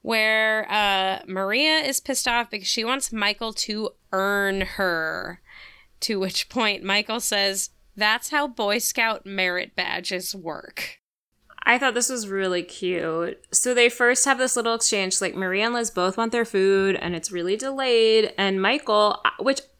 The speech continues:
Speaker 2: in a, what I think is a good move,
Speaker 1: Mm-hmm.
Speaker 2: Michael is like, "Hey, their chili dog's not ready, so, like, give them these Saturn rings to just hold them over."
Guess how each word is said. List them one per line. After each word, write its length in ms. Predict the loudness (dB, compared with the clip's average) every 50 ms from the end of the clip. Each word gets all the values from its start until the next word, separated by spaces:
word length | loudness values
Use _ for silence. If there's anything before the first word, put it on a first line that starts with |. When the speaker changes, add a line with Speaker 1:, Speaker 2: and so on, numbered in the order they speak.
| _
Speaker 2:
in 180 | 0 2 4 4
a, 140 | 2 2 0 -4 -4 0
what 140 | 2 4 4 4
I 120 | 4 4
think 240 | 2 -2 -2 2 2
is 100 | 4 4 4
a 60 | 2
good 540 | 0 -2 0 2 2 2 2 0 -2 -4 -4
move, 640 | -4 0 2 4 4 4 4 4 2 0 0 -2 -6 -18 -20 -20 -20 -10 -4
Speaker 1:
Mm-hmm. 100 | 0 2 4
Speaker 2:
Michael 340 | 6 6 6 6 6 6 6
is 140 | 6 6 4
like, 200 | 4 4 2 2
"Hey, 320 | 2 4 6 6 6 6
their 180 | 6 6 4 4
chili 280 | 4 2 0 0 0 2
dog's 280 | 2 2 2 2 0 0
not 180 | 2 2 4
ready, 280 | 4 4 4 4 4 2
so, 120 | 2 2 2
like, 200 | 0 0 0 0
give 160 | 0 0 0
them 160 | 0 -2 -2
these 220 | 0 0 0 0
Saturn 520 | 0 2 4 4 6 6 4 4 2 2 0
rings 460 | -2 -2 -2 -4 -4 -2 -2 -2 -2
to 120 | 0 -2 -2
just 200 | -2 -2 -2 -2
hold 240 | -2 -2 -2 0 0
them 140 | -2 -2
over." 460 | 0 0 0 0 2 2 2 0 -2